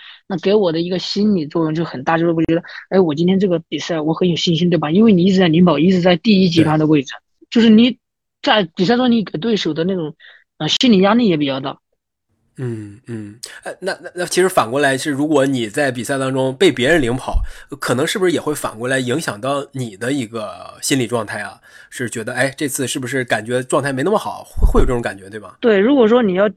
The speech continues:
Speaker 1: 我是，就是感觉掉在后边的话，我就感觉，哎，可能这，首先这个运动员他的能力比我好，然后他今天状态好，
Speaker 2: 嗯。
Speaker 1: 如果不跟他的话，可能，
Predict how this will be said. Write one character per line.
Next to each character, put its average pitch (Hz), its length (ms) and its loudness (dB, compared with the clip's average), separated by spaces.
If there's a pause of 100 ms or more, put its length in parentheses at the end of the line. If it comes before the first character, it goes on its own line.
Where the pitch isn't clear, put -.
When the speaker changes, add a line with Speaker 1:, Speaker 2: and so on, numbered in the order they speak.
Speaker 1:
我 170 240 -4
是， 202 160 -4
就 226 160 -4
是 208 100 -4
感 160 160 -8
觉 175 220 -4
掉 214 160 -2
在 190 100 -2
后 202 160 -2
边 170 140 -2
的 160 100 -2
话， 160 120 -2
我 156 100 -2
就 175 80 -2
感 156 140 -4
觉， 156 80 -6
哎， 180 140 -4 (300)
可 - 160 -10
能 175 360 0
这， - 120 -2 (380)
首 180 160 0
先 196 180 4
这 247 80 2
个 208 100 6
运 208 140 8
动 185 100 4
员 165 100 0
他 202 100 0
的 175 80 0 (180)
能 175 180 0
力 208 80 4
比 170 120 2
我 160 140 2
好， 135 220 -6 (340)
然 170 80 0
后 165 40 0
他 170 120 -2
今 185 120 2
天 185 120 4
状 156 160 4
态 147 100 -4
好， 147 180 -4
Speaker 2:
嗯。 - 20 -2
Speaker 1:
如 170 120 0
果 175 80 4
不 170 120 -2
跟 180 180 2
他 180 120 2
的 180 100 2
话， 160 80 2
可 151 120 -6
能， 151 100 0